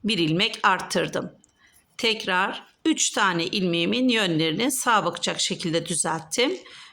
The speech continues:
Üçüne birlikte batıp bir düz ilmek aldım. Bir ilmek arttırdım.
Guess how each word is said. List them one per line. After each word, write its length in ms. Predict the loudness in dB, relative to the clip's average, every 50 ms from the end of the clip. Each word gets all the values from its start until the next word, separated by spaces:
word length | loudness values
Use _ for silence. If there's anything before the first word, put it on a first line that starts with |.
| _ _ 0
Üçüne 380 | 0 2 2 2 2 2 2
birlikte 380 | 2 0 0 -2 -2 -2 -2 0
batıp 400 | 0 -2 -2 -4 -4 -4 -2 0
bir 220 | 2 2 2 2
düz 220 | 2 0 0 0 0
ilmek 400 | 2 2 2 0 0 -2 0 0
aldım. 440 | 0 0 0 0 -2 -4 -4 -6 -12 -18 -20 -20 -20 -20 -20 _ _ _ -2
Bir 140 | 0 2
ilmek 440 | 2 2 2 2 2 0 0 -2 -2 0
arttırdım. 760 | 2 2 2 0 -4 -4 -2 0 0 0 0 -2 -2 -2 -4